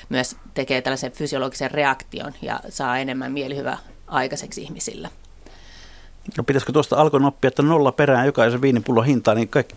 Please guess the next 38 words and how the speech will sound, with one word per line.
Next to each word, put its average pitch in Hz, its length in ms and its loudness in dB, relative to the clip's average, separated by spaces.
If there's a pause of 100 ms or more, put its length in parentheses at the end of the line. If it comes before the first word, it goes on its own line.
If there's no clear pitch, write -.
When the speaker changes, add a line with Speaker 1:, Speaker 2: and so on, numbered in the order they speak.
(120)
Speaker 2:
<laughs> 139 100 0 (560)
ihmiset 151 260 2
lo-, 139 180 4
lo-, - 340 2 (400)
joisivat 143 340 4
parempia 123 440 4
viiniä 110 300 2
mielestä? 110 380 -4 (760)
Speaker 1:
No 196 160 4 (180)
Alko 175 300 4
voisi 220 220 2
miettiä 156 400 0
sitä. 143 220 -4
Se 175 100 0
on 147 120 0
kyllä 175 200 2
niinku 180 220 -2
erityisesti 196 640 2
tällaisten 160 400 -2
tuotteiden 143 460 0
kohdalla 147 300 0
niinku 143 280 -6
viini, 156 340 0
missä 143 240 -4
ei 208 200 2
ole 185 60 4
sellaista 160 360 -4
objektiivista 139 840 -4 (260)
laatua, 139 480 0
mikä, 180 260 -2
mikä 202 180 -2
on 151 100 -2
oikeasti 151 400 -2
se - 120 -6
laatu. 131 340 -2
Et - 120 -8
se 151 80 -2
on, 147 100 -2